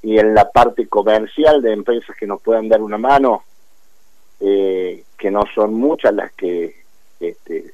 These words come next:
no-, nos ac-, nos han acompañado con la situación económica que se está viviendo, tampoco es, este, es posible ir a pedirle algo con, con lo que se está pasando, ¿no? Así que, bueno, eh, veremos, transitaremos este tiempo lo mejor que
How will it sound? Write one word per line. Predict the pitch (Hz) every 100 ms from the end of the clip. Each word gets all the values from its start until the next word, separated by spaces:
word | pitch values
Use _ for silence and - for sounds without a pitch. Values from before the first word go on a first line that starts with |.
| 87
no-, | 87 -
nos | 95 -
ac-, | - -
nos | 101 92
han | 107
acompañado | 101 95 87 101 127 156 135
con | - 101
la | 95
situación | - 95 95 117
económica | 110 104 107 110 101 90
que | -
se | -
está | 107
viviendo, | 101 104 139 127 95 - - - - - - - -
tampoco | - 92 - 110 - 104
es, | 104 98 - - -
este, | 95 90 - - 87 85 80 78 - - - - - - - -
es | - -
posible | 104 - 113 101
ir | 101 110
a | 98
pedirle | 90 101 101 104
algo | 104 110 95
con, | 92 95
con | - 95
lo | 90
que | -
se |
está | - -
pasando, | 104 107 135 87 85
¿no? | 92
Así | - 101 - 135
que, | 135
bueno, | 147 135 90 - - - - - -
eh, | - 104 107 107
veremos, | 107 123 160 175 165 -
transitaremos | 110 104 113 101 110 131 123 120
este | -
tiempo | - 131 127 120 104 98
lo | 101 98
mejor | 98 131 117
que | 101